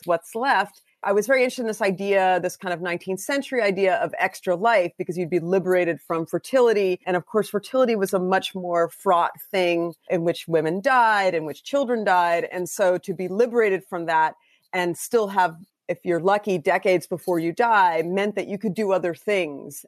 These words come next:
You know, reclaiming that idea, uh, is interesting too. And, and, but also everything is undercut because my character and the way that I write fiction is very much engaged with kind of contradiction and paradox and,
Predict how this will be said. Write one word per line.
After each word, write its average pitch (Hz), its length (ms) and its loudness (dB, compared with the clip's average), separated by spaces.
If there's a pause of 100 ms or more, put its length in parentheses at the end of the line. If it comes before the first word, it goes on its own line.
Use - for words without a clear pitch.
(140)
You 214 100 -4
know, 170 320 -2
reclaiming 226 800 0
that 208 240 4
idea, 156 640 -2 (320)
uh, 185 200 2
is 190 200 -2
interesting 165 540 -4
too. 190 580 0
And, 156 120 -6
and, 170 140 -8 (140)
but 226 100 2
also 269 440 2 (100)
everything 262 360 -2
is 208 200 -2
undercut 180 680 -2
because 175 480 -4
my 160 220 -8
character 208 640 -2 (400)
and 180 120 0
the 180 80 2
way 196 200 4
that 185 120 0
I 175 80 6
write 156 320 0
fiction 180 460 -4 (300)
is 202 180 0
very 226 320 2
much 208 220 -2
engaged 170 580 0
with 160 220 0 (400)
kind 175 240 0
of 160 100 -2
contradiction 175 720 -4
and 160 200 -4
paradox 170 760 0
and, 143 240 -6